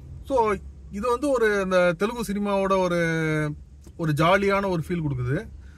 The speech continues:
So, படம் வந்து ஒரு தெலுங்கு சினிமா பார்த்த ஒரு ஜாலியான refreshing feel இருக்கு. அதே time ஒரு மலையாள சினிமாவை விட, ஆஹ், ஒரு நம்பகத்தன்மை,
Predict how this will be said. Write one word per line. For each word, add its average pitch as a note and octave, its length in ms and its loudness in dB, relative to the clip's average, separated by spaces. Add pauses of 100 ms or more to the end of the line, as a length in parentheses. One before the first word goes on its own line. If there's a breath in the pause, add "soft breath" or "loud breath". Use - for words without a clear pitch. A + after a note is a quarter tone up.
(160 loud breath)
So, F3+ 180 -4
படம் G3+ 260 -2
வந்து G#3 400 -2
ஒரு E3 200 -2
தெலுங்கு G3 260 -4
சினிமா F#3+ 280 0
பார்த்த F#3 380 2
ஒரு F#3 180 0
ஜாலியான F#3 500 2
refreshing E3+ 480 -4
feel E3+ 180 -2
இருக்கு. C#3+ 400 -4 (480 loud breath)
அதே F3 220 4
time A3 240 0
ஒரு F#3 120 0
மலையாள G3+ 360 0
சினிமாவை F#3+ 500 0
விட, G3+ 360 0 (680 soft breath)
ஆஹ், D3+ 280 0
ஒரு C#3+ 160 0
நம்பகத்தன்மை, E3 600 2